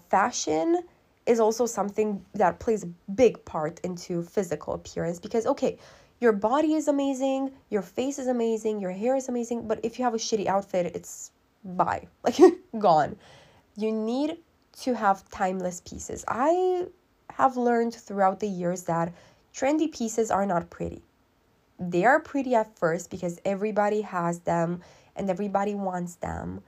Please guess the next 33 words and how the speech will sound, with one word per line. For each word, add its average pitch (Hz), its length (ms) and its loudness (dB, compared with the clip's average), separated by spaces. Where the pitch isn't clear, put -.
but 226 180 -2
in 226 120 -2
a 220 60 -2
little 247 260 -2
bit 269 100 -2
of 262 140 -8
time, 247 240 -6
everybody 233 380 0
will 208 180 0
hate 170 440 -6
them. - 220 -14
And 226 80 2
instead 233 300 0
of 294 200 -2
wasting 226 480 -2
your 220 140 2
money 185 720 -4
to 185 260 -4
buy 180 600 0
amazing, 233 760 -4
like, 240 140 -8
trendy 359 560 -2
pieces, 320 640 -2
no, 269 440 2
fuck - 360 -2
that. - 320 -2
Buy 233 320 4
timeless 220 580 -2
pieces. - 640 -12
Basics. - 720 -2
A 214 60 0
black 214 320 0
turtleneck, 170 600 -4